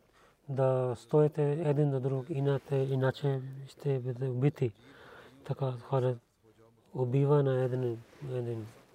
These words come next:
войници. Хора ми гледаха, че колко имат кураж тези жени. Бутрус каза, че какво те вършат? Един последовател каза: "Ние реша-, решихме,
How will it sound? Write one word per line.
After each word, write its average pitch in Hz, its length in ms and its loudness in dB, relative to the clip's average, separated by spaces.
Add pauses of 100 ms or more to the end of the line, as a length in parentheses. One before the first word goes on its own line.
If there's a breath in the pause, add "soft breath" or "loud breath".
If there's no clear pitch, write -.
(280)
войници. 120 460 -6 (560 loud breath)
Хора 131 180 -2
ми 131 140 -2
гледаха, 127 680 -4
че - 120 -18
колко 135 460 -4 (200)
имат 127 300 -4
кураж 127 360 0
тези 120 200 -6
жени. 120 220 -6
Бутрус 123 380 -6
каза, 123 300 -6 (960 loud breath)
че 131 180 -10
какво - 380 -2
те 185 160 0
вършат? 139 340 -2 (800)
Един 127 240 -6
последовател 120 680 -6
каза: 123 200 -6
"Ние 131 580 -2 (200)
реша-, 131 320 -2
решихме, 139 540 0